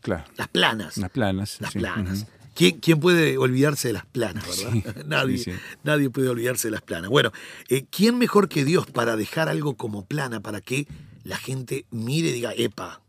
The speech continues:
Speaker 2: esto,
Speaker 1: Ay,
Speaker 2: esto
Speaker 1: este es el
Speaker 2: pasó"?
Speaker 1: original.
Speaker 2: Sí,
Speaker 1: Esto es lo
Speaker 2: eh,
Speaker 1: que tenemos que copiar y hacerlo exactamente.
Speaker 2: Sí,
Speaker 1: Ujú.
Speaker 2: o en este caso una copia para decir, "Epa, esto no se hace", porque aquí ahora hay un ejemplo que dice, "Dios va a conden-, Dios condenó a Sodoma y Gomorra y va a condenar cualquier otro pecado".
Speaker 1: Que haga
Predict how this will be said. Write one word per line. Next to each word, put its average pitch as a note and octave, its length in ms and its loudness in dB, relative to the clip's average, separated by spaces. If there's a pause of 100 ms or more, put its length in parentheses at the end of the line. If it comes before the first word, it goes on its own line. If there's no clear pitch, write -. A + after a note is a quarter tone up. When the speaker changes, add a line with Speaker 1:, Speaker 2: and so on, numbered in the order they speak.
(140)
Speaker 2:
esto, - 140 -4
Speaker 1:
Ay, G#2 80 0
Speaker 2:
esto A2+ 160 -6
Speaker 1:
este B2+ 220 4
es B2 80 4
el C3 60 4
Speaker 2:
pasó"? B2 60 6
Speaker 1:
original. F#2+ 640 0
Speaker 2:
Sí, A#2+ 260 2
Speaker 1:
Esto B2+ 140 4
es - 20 6
lo C#3 60 6
Speaker 2:
eh, - 20 2
Speaker 1:
que C#3 100 6
tenemos B2 280 2
que A#2 100 2
copiar A#2+ 460 4
y C3 180 4
hacerlo C#3 500 4
exactamente. A2+ 840 2
Speaker 2:
Sí, E3 220 6
Speaker 1:
Ujú. F2 100 2
Speaker 2:
o G#3 320 12
en D#3 80 8
este D3 240 2
caso D3 320 2
una G3+ 160 4
copia E3 260 4
para D#3 120 6
decir, C#3+ 200 4
"Epa, G#2 240 2
esto G#2+ 260 -4
no E3 120 -2
se A#2+ 160 -2
hace", - 360 -2
porque A2+ 320 2
aquí D3 340 -2
ahora D3+ 320 2
hay E3+ 80 0
un E3+ 100 -2
ejemplo B2+ 560 -6 (680)
que C#3+ 160 4
dice, D3 480 2 (320)
"Dios F3 680 6
va D#3+ 120 8
a E3 80 4
conden-, D3 460 0 (160)
Dios F3+ 380 6
condenó F#3 840 6
a D#3+ 60 0
Sodoma D3+ 400 2
y C#3+ 60 -2
Gomorra C#3+ 400 -2
y - 20 0
va C#3 140 0
a C3+ 60 -2
condenar C3+ 840 0
cualquier D3 520 -2
otro B2+ 300 -4
pecado". G#2+ 220 -8
Speaker 1:
Que A2 80 6
haga G#2 100 8